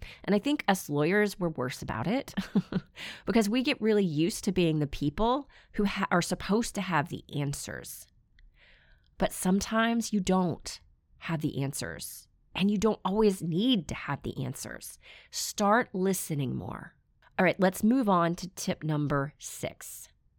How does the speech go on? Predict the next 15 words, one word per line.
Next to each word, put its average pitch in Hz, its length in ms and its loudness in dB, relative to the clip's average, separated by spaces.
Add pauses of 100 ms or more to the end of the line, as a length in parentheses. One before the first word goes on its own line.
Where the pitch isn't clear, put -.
(380)
Whenever 196 380 6
you 285 200 2
have 185 320 2
an 147 100 2
intuitive 143 500 0
hit, - 560 0 (340)
curiosity 175 720 0
hits, 226 440 -2
and 190 260 4
or 180 200 2
you've 165 180 0
got 143 200 4
a 135 40 0
potential 139 460 -4
solution, 170 720 -2